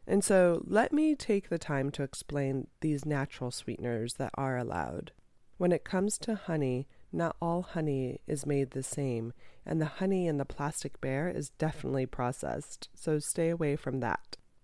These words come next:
Instead, try to find honey that is raw and organic. Honey is one of the oldest sweeteners. In Russia, the extremely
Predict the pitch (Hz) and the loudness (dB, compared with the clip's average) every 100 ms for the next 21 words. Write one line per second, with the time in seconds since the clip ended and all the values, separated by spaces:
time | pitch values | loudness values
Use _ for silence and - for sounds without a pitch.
0 | - 196 196 - 175 170 180 - 160 170 | -2 2 2 2 0 0 -2 0 2 2
1 | - 185 196 185 - 135 123 127 - 151 | 0 0 0 -2 0 2 2 0 -2 0
2 | 135 127 147 - - 143 143 135 131 135 | 2 0 -4 -12 -10 -2 2 4 2 0
3 | - 147 131 135 135 - 127 104 69 - | -2 0 0 0 -2 -2 -2 -2 -4 -8
4 | - - - - - 196 202 208 190 - | -12 -20 -20 -10 0 4 6 4 2 0
5 | 156 151 147 143 139 147 143 - - 147 | 0 2 2 2 -2 -2 -4 -4 -2 -2
6 | 151 156 - - - - - - 67 78 | 2 2 0 -4 -4 -4 -4 -4 -4 -4
7 | - - - _ - - - - 175 165 | -8 -12 -20 _ -20 -20 -10 0 2 4
8 | 151 151 - - 226 247 277 - 175 170 | 2 2 0 0 2 2 0 -6 -4 0
9 | 156 - - 170 165 165 165 160 | 2 0 -4 -2 0 0 0 -2